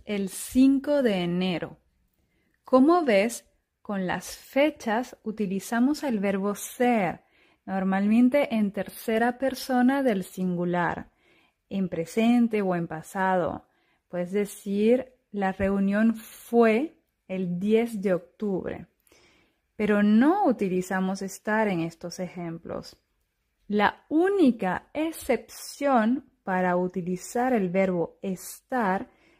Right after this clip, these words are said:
es cuando nos localizamos en el tiempo. ¿Qué significa esto de localizarnos en el tiempo?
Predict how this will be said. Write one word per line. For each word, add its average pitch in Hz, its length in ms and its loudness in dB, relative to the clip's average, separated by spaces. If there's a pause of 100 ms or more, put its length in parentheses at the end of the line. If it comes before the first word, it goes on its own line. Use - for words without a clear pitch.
(200)
es 226 160 -4
cuando 349 300 2
nos 240 340 4
localizamos 220 1300 -2
en 208 240 0
el 180 280 -4 (160)
tiempo. 208 760 -2 (840)
¿Qué 349 180 2
significa 294 840 0
esto 285 320 -2
de 285 100 2
localizarnos 202 960 0
en 185 140 -4
el 175 180 -6
tiempo? 175 640 -10